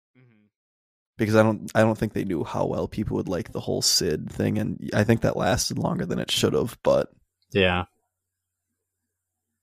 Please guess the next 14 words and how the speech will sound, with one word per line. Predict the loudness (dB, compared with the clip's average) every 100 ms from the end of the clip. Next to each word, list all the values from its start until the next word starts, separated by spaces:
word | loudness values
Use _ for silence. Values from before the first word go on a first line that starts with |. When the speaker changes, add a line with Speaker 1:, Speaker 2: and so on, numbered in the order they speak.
| _ _ -2
Speaker 2:
I |
don't | 0 0
know. | -2 -6 -10 _ _ _ _ _ _ _ _ _ _ _ _ _ _ _ -2
That's | 2 4
just | 6 6
me. | 6 6 4 -2 -8 _ _ _ _ _ _ _ _ _ _ _ _ _ _ _ -2
Speaker 1:
That's | 0 0
just | -4 0 0 2
me. | 6 8 6 2 _ _ -16 -12 -12 -12 -14 -14 -14 -8 -2
It's | -2
like | -2
a | -2
word | 0 0 0
life. | 0 -2 -4 -10